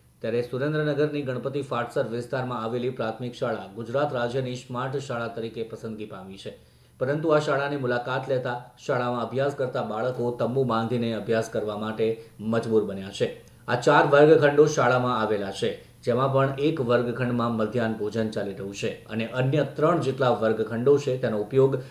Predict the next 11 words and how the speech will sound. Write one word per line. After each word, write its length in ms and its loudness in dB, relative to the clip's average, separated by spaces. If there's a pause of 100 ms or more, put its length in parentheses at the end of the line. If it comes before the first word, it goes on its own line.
(140)
શિક્ષણ 400 0
કાર્ય 300 4
પાછળ 400 0
કરવામાં 440 -2
આવે 180 -8
છે 160 -2 (360)
અને 260 -2
અન્ય 260 2
વર્ગખંડોના 760 4
વિદ્યાર્થીઓને 760 0
તડકામાં 720 0